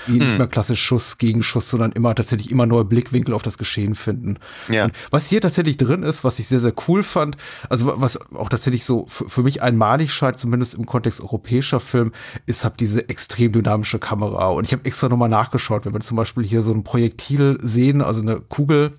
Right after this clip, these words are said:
Speaker 1: aus der
Speaker 2: Hm.
Speaker 1: quasi Perspektive der Kugel, wie sie auf ihr Opfer zurast,
Speaker 2: Ja.
Speaker 1: muss ich wirklich mal gucken, so im, au-, auch im Hongkong-Kino nachgucken, ob das irgendwo schon mal gemacht wurde. Und ich konnte tatsächlich kein Beispiel dafür finden. Ich kann mir vorstellen, dass es gerade so im, im Anime-Manga-Bereich bestimmt irgendwie schon mal so auftritt. Aber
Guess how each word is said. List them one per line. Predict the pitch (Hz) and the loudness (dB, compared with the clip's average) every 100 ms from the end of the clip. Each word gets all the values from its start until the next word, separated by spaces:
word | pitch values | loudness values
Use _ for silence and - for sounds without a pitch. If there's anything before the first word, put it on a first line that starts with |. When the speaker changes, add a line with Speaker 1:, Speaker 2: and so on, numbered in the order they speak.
| _ | _
Speaker 1:
aus | - 151 | -2 0
der | - | 2
Speaker 2:
Hm. | 123 107 | 2 2
Speaker 1:
quasi | 120 | 0
Perspektive | 110 127 - - 139 | 0 -2 -4 -2 0
der | 123 110 | 0 0
Kugel, | - 170 127 117 | 0 2 2 2
wie | |
sie | 113 | -2
auf | - - | -2 -6
ihr | 143 | -6
Opfer | 139 - 120 | -6 -4 -4
zurast, | - 110 101 120 - - - | -6 -4 0 0 -2 -10 -2
Speaker 2:
Ja. | 113 98 - - | 2 0 -2 -10
Speaker 1:
muss | 127 170 208 | -2 2 4
ich | 185 156 | 2 0
wirklich | 202 151 | 0 0
mal | 143 | 0
gucken, | 139 165 139 | 0 0 2
so | 123 131 | 2 2
im, | 113 127 | 4 0
au-, | - 131 | 0 -2
auch | - 143 | -2 0
im | 135 | 2
Hongkong-Kino | 113 190 143 113 - 127 | 2 2 0 0 0 2
nachgucken, | 120 123 - - | 2 0 -2 -4
ob | - | -2
das | 120 - | -2 -2
irgendwo | 131 131 | -4 -2
schon | 127 135 | 0 2
mal | 120 | 2
gemacht | 117 127 - | 2 0 -2
wurde. | 113 110 | -2 -2
Und | |
ich | 107 | -4
konnte | - 147 | -2 -2
tatsächlich | 139 147 160 | 0 -2 -4
kein | - 156 | 0 0
Beispiel | 147 123 147 190 | 2 2 2 -2
dafür | 143 135 127 | -4 -4 -2
finden. | - 175 123 113 - - | 0 -2 -4 -10 -10 -8
Ich | 131 | -2
kann | - | 0
mir | 185 | 0
vorstellen, | - 180 160 | 0 0 2
dass | 139 | 0
es | 131 | 0
gerade | - 139 151 | 0 0 2
so | 135 127 | 0 -2
im, | 123 117 - - | -2 -6 -10 -8
im | - 107 | -6 0
Anime-Manga-Bereich | 143 170 131 120 120 185 139 117 104 104 - | 2 4 4 4 2 2 0 0 0 0 0
bestimmt | 110 123 | -2 -2
irgendwie | - 123 | 0 0
schon | 120 117 | 2 2
mal | 117 | 0
so | 120 | 0
auftritt. | - 113 - 104 104 | -2 -4 -4 -6 -4
Aber | - 113 | 0 0